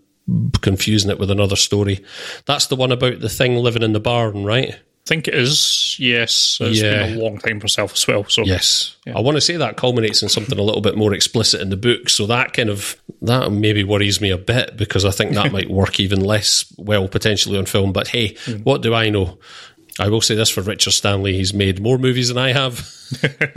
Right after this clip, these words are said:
Speaker 1: And I, I would trust him more with a movie than I would trust myself. So,
Speaker 2: <laughs>
Speaker 1: yeah, I did, I did quite like this for the most part, but, um, again, I'm not gonna,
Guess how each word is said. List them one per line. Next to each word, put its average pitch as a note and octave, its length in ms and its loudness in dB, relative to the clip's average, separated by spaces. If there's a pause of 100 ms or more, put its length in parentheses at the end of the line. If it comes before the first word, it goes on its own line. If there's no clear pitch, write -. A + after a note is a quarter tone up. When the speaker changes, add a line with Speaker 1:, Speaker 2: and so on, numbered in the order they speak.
(1120)
Speaker 1:
And G2+ 140 2
I, G#2+ 220 0
I A2 80 2
would A2 160 -2
trust - 440 0
him C#3 120 0
more A#2+ 240 0
with A2+ 120 0
a A2+ 60 2
movie G#2+ 300 2
than G#2+ 120 2
I A2+ 120 2
would G2+ 120 -2
trust - 240 0
myself. F#2+ 480 0 (220)
So, D#2 240 0 (380)
Speaker 2:
<laughs> - 360 -16
Speaker 1:
yeah, D#2+ 240 2
I - 80 0
did, C3+ 220 -2
I D3+ 100 -2
did D#3+ 180 -2
quite B2+ 200 0
like A2+ 180 -2
this F#2+ 140 0
for - 120 -2
the F#2 60 0
most F#2+ 240 0
part, E2+ 280 0
but, - 260 0
um, E2+ 300 0
again, F2 360 0
I'm F2 100 0
not F#2 200 2 (140)
gonna, D#2+ 260 2